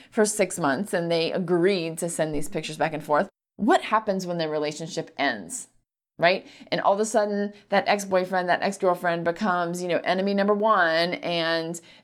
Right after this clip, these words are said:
um, to get back at them, you know, either the guy or the girl spreads these pictures to their friends.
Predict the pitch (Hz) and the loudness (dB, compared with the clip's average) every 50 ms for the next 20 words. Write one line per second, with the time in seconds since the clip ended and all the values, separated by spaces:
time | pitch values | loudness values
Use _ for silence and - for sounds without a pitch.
0 | - _ - 139 135 - - - - 170 175 165 190 185 190 190 196 202 247 320 | -4 _ 0 0 0 -2 -8 -12 -10 -8 0 0 2 2 2 2 4 2 2 2
1 | 320 262 196 180 160 160 165 185 208 - _ _ _ 196 185 170 165 139 - 202 | 0 0 0 2 0 0 0 -2 -4 -8 _ _ _ -2 0 2 2 2 2 2
2 | 202 190 208 196 185 165 170 190 208 208 208 202 160 156 151 156 160 175 185 185 | 2 2 2 2 4 4 4 2 2 0 0 0 2 4 4 6 6 6 4 2
3 | 190 - - - 196 185 190 202 196 226 262 240 196 185 208 208 196 185 175 180 | 0 -4 -6 -6 -4 0 2 4 4 6 4 2 0 0 -4 -4 -4 -2 -2 -4
4 | - - - 294 - - - 170 156 160 175 190 - - - 208 190 202 208 208 | -4 -4 -4 -4 -2 0 0 2 2 2 0 -2 -4 -2 -2 2 4 4 2 2
5 | 202 - 214 277 269 185 147 147 101 156 - - - | 2 2 2 2 2 0 -2 -6 -8 -8 -10 -10 -12